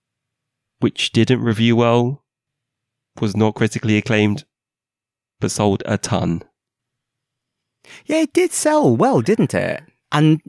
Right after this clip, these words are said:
Speaker 2: it was pulling in significant microtransaction revenue too. Which just goes to show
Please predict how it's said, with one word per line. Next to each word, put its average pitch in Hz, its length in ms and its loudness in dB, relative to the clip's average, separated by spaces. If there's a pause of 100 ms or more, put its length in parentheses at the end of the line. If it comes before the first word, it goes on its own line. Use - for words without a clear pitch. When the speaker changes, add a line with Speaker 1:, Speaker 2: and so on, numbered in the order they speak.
(100)
Speaker 2:
it 175 100 2
was 180 120 4
pulling 208 360 2
in 190 120 2
significant 160 580 -2
microtransaction 127 800 -2
revenue 101 340 0
too. 110 460 -2 (1600)
Which 123 160 -4
just 151 300 -2
goes 123 180 2
to 127 100 -6
show 90 560 0